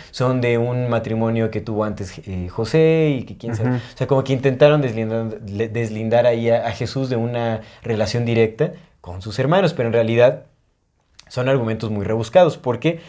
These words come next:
Speaker 1: se sabe que Jesús, o sea, hay, hay, hay varias referencias en donde se habla de los hermanos de Jesús como, pues, los, los, eh, hijos de María y José. Entonces, eh, se habla de Santiago como el sucesor de Jesús, o sea, que fue quien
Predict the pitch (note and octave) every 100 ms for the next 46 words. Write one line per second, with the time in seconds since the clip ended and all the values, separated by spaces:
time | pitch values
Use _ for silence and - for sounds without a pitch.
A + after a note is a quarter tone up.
0 | - - - C#3+ C#3 D3 B2 C3+ D3+ C#3+
1 | D3+ A#2+ A#2 A2+ B2 B2+ C3 C3 B2+ B2+
2 | C3+ C#3 D3 D#3 C#3+ D3 C3+ G#2+ G#2 A#2
3 | A#2 G2 F#2 G2 F#2+ G2+ G#2 A#2 B2+ D3
4 | D3+ D3 F#2 - D#2 - - - - _
5 | - G#2 G2+ G2+ G#2 - A2+ - A2+ A2
6 | F#2+ F2 F#2+ - D3+ G#3 - - - -
7 | - - - - - - D3 D3+ F#3 F#3+
8 | E3 F3 E3 - C3+ C3 C#3 C#3 E3+ F3+
9 | F3+ F3 F3+ E3 E3+ E3+ F#3+ - D3+ D3+
10 | D#3+ F3+ B2+ A#2+ - G#2 G#2 F#2 A#2 A2+
11 | C#3 - F#2+ - B2 G#3 G3 B2 A#2 -
12 | G#2 - C#3+ E3 - C#3 C#3+ A3 -